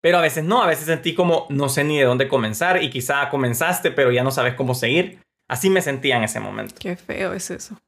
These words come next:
Speaker 1: Entonces imagínate, esta presión de que estaban, eh, algunas personas, o sea, conmigo ahí, la Lula, el Roda grabando conmigo, pues, obviamente ellos... Eh,
Speaker 2: Pues
Speaker 1: la
Speaker 2: sí, había tiempo de
Speaker 1: Ajá,
Speaker 2: por
Speaker 1: ten-,
Speaker 2: medio de, de
Speaker 1: teníamos,
Speaker 2: gente.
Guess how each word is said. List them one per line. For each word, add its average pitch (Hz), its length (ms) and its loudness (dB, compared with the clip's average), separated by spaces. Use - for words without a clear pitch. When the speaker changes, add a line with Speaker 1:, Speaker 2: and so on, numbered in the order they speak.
Speaker 1:
Entonces 147 320 0
imagínate, 175 600 0
esta 131 280 0
presión 165 320 2
de 170 120 0
que 156 100 0
estaban, 160 720 -2
eh, 131 160 4
algunas 147 340 2
personas, 156 520 0
o - 40 -6
sea, 123 180 -2
conmigo 135 440 2
ahí, 135 280 2
la 117 180 0
Lula, 127 560 2
el 113 120 0
Roda 131 260 2
grabando 120 460 2
conmigo, 135 500 0
pues, 113 100 0
obviamente 123 600 2
ellos... 127 480 0
Eh, 113 480 -2
Speaker 2:
Pues 220 180 -4
Speaker 1:
la 233 80 2
Speaker 2:
sí, 247 60 2
había 208 340 2
tiempo 202 400 0
de - 100 0
Speaker 1:
Ajá, 117 100 0
Speaker 2:
por 127 100 0
Speaker 1:
ten-, - 80 -2
Speaker 2:
medio 185 300 0
de, 139 60 2
de 131 60 2
Speaker 1:
teníamos, 135 300 2
Speaker 2:
gente. 98 300 -4